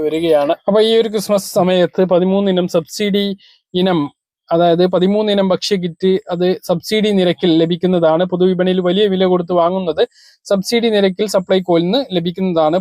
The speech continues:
പൊതുവിപണിയിലെ വിലയും അതുപോലെ തന്നെ സബ്സിഡി വിലയും നമ്മൾ നോക്കുകയാണ് എങ്കിൽ രണ്ടായിരത്തി ഇരുപത്തി അഞ്ച് ഈ മാസം, അതായത് ഒക്ടോബർ രണ്ടാം തീയതി പ്രസിദ്ധീകരിച്ചിട്ടുള്ള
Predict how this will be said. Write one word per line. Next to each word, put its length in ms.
പൊതുവിപണിയിലെ 600
വിലയും 340
അതുപോലെ 260
തന്നെ 160
സബ്സിഡി 500
വിലയും 260
നമ്മൾ 160
നോക്കുകയാണ് 580
എങ്കിൽ 200
രണ്ടായിരത്തി 560
ഇരുപത്തി 380
അഞ്ച് 260
ഈ 100
മാസം, 320
അതായത് 240
ഒക്ടോബർ 300
രണ്ടാം 360
തീയതി 280
പ്രസിദ്ധീകരിച്ചിട്ടുള്ള 800